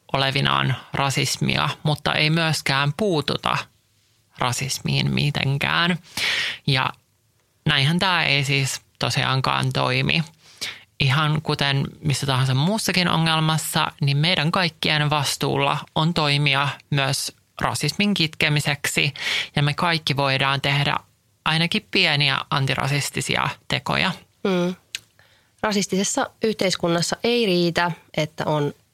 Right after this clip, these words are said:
Speaker 2: ei-rasisti, vaan pitää olla antirasisti. Eli ihminen, joka toimii aktiivisesti rasismia vastaan.
Speaker 1: Lisäksi me ei siis, me ei voida niinku olettaa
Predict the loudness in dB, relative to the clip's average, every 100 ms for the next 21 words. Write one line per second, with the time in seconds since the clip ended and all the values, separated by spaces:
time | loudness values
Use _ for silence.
0 | -2 0 2 0 0 0 -2 -2 -2 0
1 | 0 0 -2 -2 -2 0 0 0 0 -4
2 | _ -2 -2 0 0 0 0 0 -2 -2
3 | -2 -2 -2 2 2 2 0 0 2 2
4 | 0 -2 -4 -4 -4 -2 0 2 0 -2
5 | -4 -2 -2 -2 -6 -6 -4 -4 -2 -2
6 | 0 -2 -2 -4 -4 -6 -2 0 2 0
7 | 2 4 4 2 0 -2 -2 2 4 2
8 | 2 0 2 0 -2 -8 _ _ -4 0
9 | 2 0 -2 -2 0 0 -2 -4 0 2
10 | 0